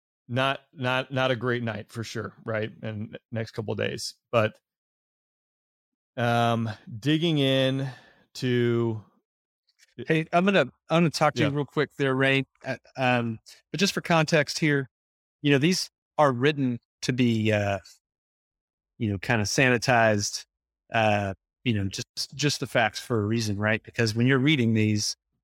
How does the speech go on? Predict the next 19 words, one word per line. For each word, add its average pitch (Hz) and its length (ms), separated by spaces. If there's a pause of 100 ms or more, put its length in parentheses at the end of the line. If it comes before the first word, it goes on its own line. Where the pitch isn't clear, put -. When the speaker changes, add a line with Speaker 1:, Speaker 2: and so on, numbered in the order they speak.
(140)
Speaker 2:
you 117 80
know, 110 80
people 156 280
are 120 60
trying 120 240
to 113 100
understand 110 400
what 104 100
happened. 131 420
They're 113 100
trying 120 320
to, 113 180 (380)
to 151 100
make 156 180
some 143 200
judgments, 127 800 (320)
and, 110 500
you 120 120
know, 101 240